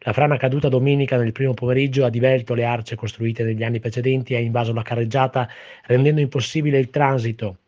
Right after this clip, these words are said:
"È un fronte di venticinque metri per venti", dice Dazzanche, "sono caduti massi, legname, terra. Questa frana non è quella delle corde mole che aveva dato problemi con Vaia e con le alluvioni successive. Siamo circa cento metri più in dentro, verso l'abitato di Selle.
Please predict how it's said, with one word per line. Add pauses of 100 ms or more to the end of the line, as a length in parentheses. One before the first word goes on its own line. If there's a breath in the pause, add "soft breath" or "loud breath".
(140)
"È
un
fronte
di
venticinque
metri
per
venti",
dice
Dazzanche, (220 loud breath)
"sono
caduti
massi,
legname,
terra. (260 loud breath)
Questa
frana
non
è
quella
delle
corde
mole
che
aveva
dato
problemi
con
Vaia
e
con
le
alluvioni
successive. (360 loud breath)
Siamo
circa
cento
metri
più
in
dentro,
verso
l'abitato
di
Selle.